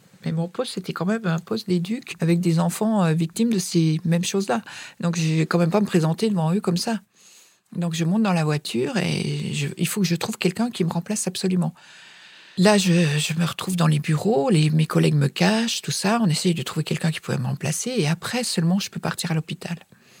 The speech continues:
Une fois à l'hôpital, euh, je, je dis que je viens de vivre des violences conjugales. On est en deux mille sept, pas maintenant. On parle pas des violences conjugales comme à ce jour.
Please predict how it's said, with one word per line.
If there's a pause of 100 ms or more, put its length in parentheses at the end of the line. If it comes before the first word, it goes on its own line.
(540)
Une
fois
à
l'hôpital, (100)
euh,
je, (120)
je
dis (160)
que
je
viens
de
vivre
des
violences
conjugales. (800)
On
est
en
deux
mille
sept, (180)
pas
maintenant. (380)
On
parle
pas
des
violences
conjugales
comme
à
ce
jour.